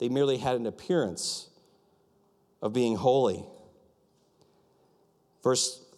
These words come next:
seven through eight in Matthew three, it says, "But when he saw many of the Pharisees and Sadducees coming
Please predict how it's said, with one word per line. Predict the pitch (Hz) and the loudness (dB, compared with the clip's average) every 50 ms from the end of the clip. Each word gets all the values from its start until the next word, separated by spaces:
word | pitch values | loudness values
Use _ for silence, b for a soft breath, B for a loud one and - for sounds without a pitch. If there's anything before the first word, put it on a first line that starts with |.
| _ _ _ | _ _ _
seven | - - - 160 156 160 | 0 2 2 4 4 2
through | 143 - - 131 131 | 0 0 0 4 4
eight | 143 156 156 | 4 4 4
in | 139 127 | 2 2
Matthew | 127 131 135 127 - 143 | 2 2 0 0 -2 -4
three, | 120 - - 160 160 156 143 | -6 -2 0 2 4 4 4
it | 127 123 | 4 4
says, | - 131 123 | 2 2 2
"But | 127 135 131 | 2 2 2
when | 127 151 156 | 4 4 2
he | 156 | 4
saw | 139 - - 170 156 | 2 2 4 4 4
many | 147 151 156 160 | 4 4 4 4
of | 165 151 | 2 2
the | 143 135 | 2 0
Pharisees | - 165 165 160 160 160 165 151 151 | 2 2 2 2 4 2 0 0 0
and | 143 135 | -2 0
Sadducees | - 160 160 165 156 156 143 - 151 135 - | 2 2 2 2 2 0 0 0 0 0 0
coming | - 160 160 165 156 135 123 113 | 0 2 2 2 2 0 -2 -4